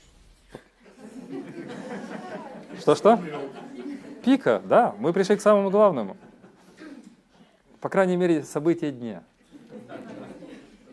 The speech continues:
События дня. Так вот, после сюжета, когда Сократ несколько раз, видите, сто двадцать восемь А, сто двадцать девять А,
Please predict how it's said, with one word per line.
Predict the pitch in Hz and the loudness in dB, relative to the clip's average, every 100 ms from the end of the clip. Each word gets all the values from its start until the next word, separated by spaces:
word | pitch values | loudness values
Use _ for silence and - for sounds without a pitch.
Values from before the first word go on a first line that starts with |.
| - - - - _ _ | -20 -20 -20 -20 _ _
События | - 143 185 190 170 | -4 0 0 0 -2
дня. | 131 98 - - - _ - - - | -2 -10 -14 -20 -20 _ -20 -20 2
Так | 165 180 | 2 6
вот, | 165 - - _ _ _ - _ _ _ _ _ _ - _ _ _ _ - | 4 4 -2 _ _ _ -20 _ _ _ _ _ _ -20 _ _ _ _ -2
после | 170 190 180 | -2 0 0
сюжета, | 180 175 214 160 | 0 4 4 4
когда | 147 135 151 151 | 0 2 4 4
Сократ | 156 160 170 - | 0 2 2 2
несколько | 185 185 180 175 175 | -2 0 -2 0 4
раз, | 147 - | 4 4
видите, | 170 151 113 | -2 -2 -4
сто | - 160 | -2 2
двадцать | 160 165 135 | 2 0 2
восемь | 151 151 151 - | 0 0 -10 -4
А, | 127 127 123 | -2 0 -2
сто | - 135 | -4 -2
двадцать | 143 143 135 | -2 -2 -8
девять | 143 139 139 | -6 -6 -6
А, | 117 110 107 | -2 -2 -2